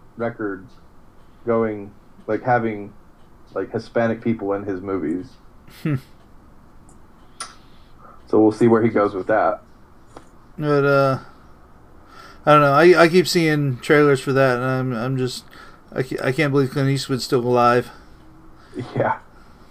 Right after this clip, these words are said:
Speaker 1: Did he direct this too?
Speaker 2: Yep.
Speaker 1: Okay. So this might be the one he goes out on.
Speaker 2: Maybe. Hopefully it's good.
Speaker 1: Yeah. I don't know.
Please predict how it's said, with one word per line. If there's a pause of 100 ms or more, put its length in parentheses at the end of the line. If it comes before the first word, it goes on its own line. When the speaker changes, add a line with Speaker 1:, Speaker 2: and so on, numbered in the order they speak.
(720)
Speaker 1:
Did (100)
he
direct
this (120)
too?
Speaker 2:
Yep. (1040)
Speaker 1:
Okay. (1300)
So
this
might
be
the
one
he
goes
out
on. (1080)
Speaker 2:
Maybe. (760)
Hopefully
it's
good. (840)
Speaker 1:
Yeah. (760)
I
don't
know.